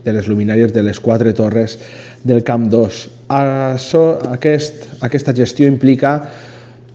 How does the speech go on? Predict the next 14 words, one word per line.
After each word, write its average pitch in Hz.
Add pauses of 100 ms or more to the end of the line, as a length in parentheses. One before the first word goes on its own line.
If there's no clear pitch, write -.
una 156
eficiència 143
energètica, 143 (260)
ja 120
que 117 (160)
els 110
focus 127 (400)
que 120
teníem 120
abans, 120 (540)
eh, 120
consumien, 123 (560)
eh, 107 (520)
molt, 127